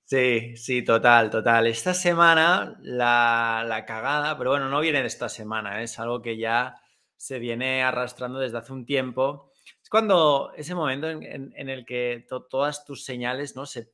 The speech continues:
se ponen en alerta y, y realmente no les haces caso, ¿no? Y tiras para adelante porque, bueno, porque al final, como tú bien dices siempre, bueno, al final somos una empresa, ¿no? Y la, la, una empresa, pues, tiene,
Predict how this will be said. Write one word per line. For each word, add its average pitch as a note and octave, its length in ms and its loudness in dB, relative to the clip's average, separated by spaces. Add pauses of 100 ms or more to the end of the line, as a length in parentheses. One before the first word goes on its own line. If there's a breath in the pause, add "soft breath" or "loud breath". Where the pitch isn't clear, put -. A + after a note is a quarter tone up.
se - 260 -14
ponen B2 640 -8
en B2 140 -8
alerta B2+ 600 -4 (180)
y, B2 840 -8 (560)
y C3 100 -8
realmente D3+ 440 4
no D3 180 0
les C3 200 0
haces A#2 260 -8
caso, G2 360 -8
¿no? C3 240 -14
Y B2+ 120 -12
tiras B2+ 280 -4
para B2+ 180 -4
adelante C#3+ 400 -2
porque, A#2+ 320 -6
bueno, C3 260 -4
porque A2 400 -6
al G#2 140 -6
final, A#2 680 -8
como G#2+ 500 -8
tú A#2 340 -10
bien A#2 220 -4
dices A#2 520 -8
siempre, A2+ 320 -8
bueno, A2+ 160 -4
al G#2+ 60 -12
final A2 280 -10 (220)
somos B2+ 480 -10
una B2 100 -6
empresa, A2+ 420 -4
¿no? C#3+ 200 -6
Y A2+ 300 -8
la, G2+ 220 -10 (120)
la, G#2+ 160 -2
una A#2 260 -4
empresa, C3 340 -4
pues, - 220 -18
tiene, A#2 540 -4